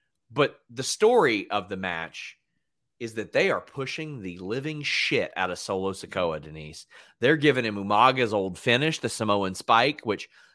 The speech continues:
you know what? I don't love as a finish.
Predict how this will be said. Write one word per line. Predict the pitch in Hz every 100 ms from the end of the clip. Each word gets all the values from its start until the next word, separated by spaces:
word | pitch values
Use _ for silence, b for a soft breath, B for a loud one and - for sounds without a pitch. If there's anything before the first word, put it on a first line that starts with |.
| b _
you | 294
know | 285 277 254
what? | 247 240 - _ _
I | 170 185
don't | 180 113
love | 131 127 117
as | 110
a |
finish. | - 90 85 82 - -